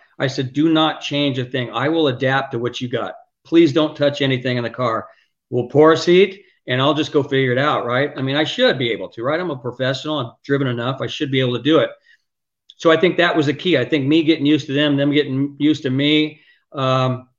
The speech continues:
and it raised the bar for me. There was times that I got up and got hole shot wins,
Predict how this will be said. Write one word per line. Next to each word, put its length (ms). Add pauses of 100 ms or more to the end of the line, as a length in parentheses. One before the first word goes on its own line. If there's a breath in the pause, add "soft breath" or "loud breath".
(360)
and 100
it 60
raised 300
the 60
bar 280
for 160
me. 320
There 140
was 180
times 300
that 80
I 100
got 200
up 160
and 80
got 160
hole 180
shot 300
wins, 440